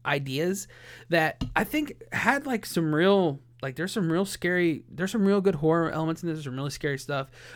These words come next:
But it was like they took Blair Witch and then they mixed it in with,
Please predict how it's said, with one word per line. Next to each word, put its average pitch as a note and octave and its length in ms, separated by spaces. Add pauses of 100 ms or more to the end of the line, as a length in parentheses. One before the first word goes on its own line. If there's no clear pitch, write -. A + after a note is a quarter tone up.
But E3+ 100
it F#3 60
was F#3 140
like F#3 140
they F3 100
took E3+ 340 (1000)
Blair D#3 360
Witch - 500
and A#2 640
then A2+ 640
they A2+ 180
mixed A#2+ 320
it A#2+ 160
in A#2+ 300
with, A2+ 420